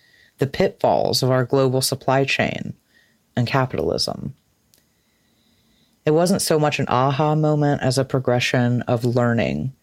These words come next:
and really learning by doing. Then I took that learning and built a business around it to help others embrace sustainability in their own work and lives.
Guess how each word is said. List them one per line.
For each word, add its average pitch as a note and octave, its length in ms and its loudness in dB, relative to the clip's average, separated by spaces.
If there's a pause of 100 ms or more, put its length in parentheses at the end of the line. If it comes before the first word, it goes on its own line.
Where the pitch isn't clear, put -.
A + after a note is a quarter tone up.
(340)
and C3 220 2
really C3 480 2
learning A2+ 800 0 (180)
by A#2+ 200 2
doing. A#2 580 -2 (1600)
Then D#3 520 0 (240)
I C#3+ 80 2
took - 260 -2
that B2+ 220 2
learning C3+ 500 2 (140)
and C3 120 2
built B2 240 0
a C3 40 0
business A2+ 500 0
around G#2 340 0
it D#2+ 200 0 (560)
to D3+ 100 2
help C3 260 2
others D3 420 2
embrace B2 480 0
sustainability A#2+ 880 0
in B2 160 0
their A#2+ 220 0
own B2+ 280 0
work G#2 380 -2
and A2 220 0
lives. A#1+ 680 -2